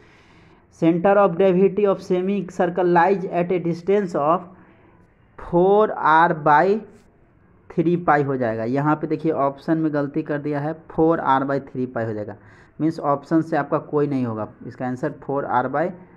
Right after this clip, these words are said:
three पाई हो जाएगा। नेक्स्ट क्वेश्चन नंबर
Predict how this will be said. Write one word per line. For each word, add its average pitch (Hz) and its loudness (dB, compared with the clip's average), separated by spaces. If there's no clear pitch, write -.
three 120 -6
पाई 104 -4
हो 101 -8
जाएगा। 98 -12
नेक्स्ट 165 -4
क्वेश्चन 190 -2
नंबर 185 -2